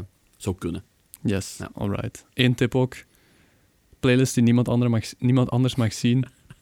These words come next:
Speaker 1: <laughs>
Speaker 2: die zou ik op, eh,
Speaker 1: Private
Speaker 2: ni-,
Speaker 1: zetten.
Speaker 2: ja, private zetten, inderdaad.
Speaker 1: <laughs> Lesje geleerd hier. <laughs>
Speaker 2: Extra tips, hè.
Speaker 1: Ja.
Speaker 2: Eh, de coronaproof showconcepten. Wat zijn daar de slagkansen voor, denk je?
Speaker 1: Ah, ik vind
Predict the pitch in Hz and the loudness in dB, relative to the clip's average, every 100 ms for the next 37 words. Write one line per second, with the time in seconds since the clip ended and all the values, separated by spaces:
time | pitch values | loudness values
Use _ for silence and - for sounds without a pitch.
0 | _ _ _ _ _ _ 120 113 107 110 | _ _ _ _ _ _ 0 2 2 0
1 | 107 101 101 101 98 - - - - 123 | -2 0 0 0 -2 -8 -16 -16 -4 -2
2 | 120 127 - 127 117 123 107 104 107 110 | 2 2 2 0 0 2 2 0 -2 -4
3 | - 110 107 104 101 101 - - - 131 | -2 0 0 0 0 -2 -6 -18 -2 0
4 | 117 123 113 107 107 - 110 120 208 175 | 2 0 0 0 -2 -4 -6 2 6 8
5 | 185 147 156 - - - - - - 123 | 8 8 2 2 -12 -16 -18 -20 -2 0
6 | - - 104 - 113 139 151 170 - _ | 0 0 -2 -2 -6 -4 -4 -4 -10 _
7 | _ _ _ - 135 147 139 135 131 143 | _ _ _ -2 2 4 6 4 4 4
8 | 135 139 139 135 131 123 - 131 127 127 | 6 6 4 6 4 4 2 2 4 2
9 | - 113 107 104 101 - _ _ _ _ | 2 0 0 -2 -4 -10 _ _ _ _
10 | _ _ _ _ 123 120 117 110 107 110 | _ _ _ _ 0 4 4 4 2 0
11 | 98 110 101 110 104 107 104 - 101 - | 0 -2 -2 0 2 2 0 -2 -6 -6
12 | _ _ _ _ _ _ - 139 - - | _ _ _ _ _ _ -18 -16 -16 -6
13 | 113 | -6